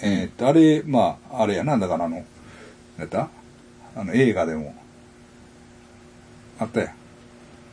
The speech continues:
Speaker 1: あの、声出した人、何やった？
Speaker 2: ああ、マイケル・ムーア。
Speaker 1: マイケル・ムーアの映画でもさ。
Speaker 2: サシ九一一。
Speaker 1: やったっけな？
Speaker 2: はい。
Speaker 1: うん、あったけど、あの、フロリダの選挙結果がひっ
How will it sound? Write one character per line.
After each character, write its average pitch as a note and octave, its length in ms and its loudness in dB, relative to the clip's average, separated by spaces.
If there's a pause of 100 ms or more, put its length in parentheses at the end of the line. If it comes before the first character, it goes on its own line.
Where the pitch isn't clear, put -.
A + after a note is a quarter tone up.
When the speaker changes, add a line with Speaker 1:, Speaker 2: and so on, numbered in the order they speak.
(960)
Speaker 1:
あ F#2 60 -8
の、 F2+ 80 -10 (120)
声 A2 200 0
出 F2+ 120 -4
し - 100 -6
た - 80 -8
人、 D#2 60 -8
何 F#2 100 -6
や - 20 -8
っ - 40 -8
た？ - 200 -6 (320)
Speaker 2:
あ G#2 200 2
あ、 - 20 -4
マ G#2 160 -2
イ A2 40 -2
ケ G#2 100 -4
ル・ F#2+ 60 -4
ム F2+ 160 -4
ー - 60 -10
ア。 - 20 -12 (100)
Speaker 1:
マ D#3+ 120 6
イ D#3 60 0
ケ C#3+ 100 6
ル・ C#3 80 4
ム C3+ 160 2
ー G2+ 40 2
ア F#2 40 -2
の G2 100 -2
映 A2 100 2
画 F2+ 120 -2
で E2+ 80 -8
も D#2 100 -8
さ。 F#2 160 -2
Speaker 2:
サ - 80 -4
シ - 140 -8 (120)
九 F#2 140 -2
一 F#2 200 -4
一。 - 220 -10 (680)
Speaker 1:
や A2+ 60 -2
っ - 20 -10
た - 80 -2
っ - 40 -8
け - 80 -6
な？ E3 80 0
Speaker 2:
は G3+ 40 -6
い。 - 40 -12 (420)
Speaker 1:
う A#3+ 40 0 (240)
ん、 - 20 -4
あ C#3+ 40 2
っ - 40 -4
た B2 120 2
け G#2+ 80 0
ど、 F#2+ 160 -6 (720)
あ G#2 120 2
の、 F2+ 280 -4 (760)
フ - 160 4
ロ A3+ 140 6
リ G#3+ 160 2
ダ G3+ 160 8
の A3 300 4 (800)
選 G3 320 4
挙 F3+ 200 2
結 F#3 260 2
果 C#3+ 180 2
が C#3 120 6
ひ C#3 140 -6
っ - 20 -8